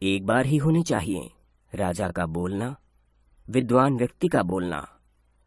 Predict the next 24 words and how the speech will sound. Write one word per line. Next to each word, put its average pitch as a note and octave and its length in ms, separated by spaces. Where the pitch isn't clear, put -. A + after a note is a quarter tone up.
लड़की F#2+ 440
का F2+ 400
ब्याहना। E2 760
यदि A#2+ 280
आप C#3+ 200
पर E3+ 180
मुसीबत B2+ 480
आती G#2+ 320
नहीं B2 280
है, F2+ 240
तो A2 60
उससे A2 260
सावधान F#2 520
रहें, G#2+ 400
लेकिन G#2 360
यदि A2 240
मुसीबत A#2 640
आ G2 180
जाती C#3+ 360
है, G2 320
तो E3 80
किसी F3 320
भी E3 120
तरह C3+ 300